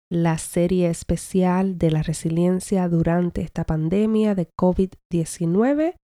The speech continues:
Yo soy su anfitriona, la doctora Lidiana García, y en el día de hoy lo que vamos a hablar un poquito es de cómo ser más gentiles con nosotros mismos durante este tiempo.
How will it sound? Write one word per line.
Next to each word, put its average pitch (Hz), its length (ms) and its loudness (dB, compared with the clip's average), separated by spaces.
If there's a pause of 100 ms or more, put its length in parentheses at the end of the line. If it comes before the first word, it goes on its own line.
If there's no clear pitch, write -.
(380)
Yo 180 80 0
soy 170 220 0
su 165 140 -4
anfitriona, 202 800 0
la 175 140 0
doctora 156 340 -2
Lidiana 151 420 -2
García, 208 680 -2 (360)
y 190 80 -2
en 170 120 2
el 160 100 2
día 170 300 0
de 160 180 2
hoy 196 380 0 (360)
lo 180 100 0
que 175 100 -4
vamos 170 240 0
a - 20 0
hablar 165 240 0
un 175 100 0
poquito 175 360 -2
es 175 120 -6
de - 120 -6
cómo 170 280 -2
ser 170 300 -4
más 165 560 -4 (640)
gentiles 170 1000 -2
con 170 160 -2
nosotros 170 440 -2
mismos 170 460 -4
durante 160 380 -4
este 156 240 -10
tiempo. 156 480 -4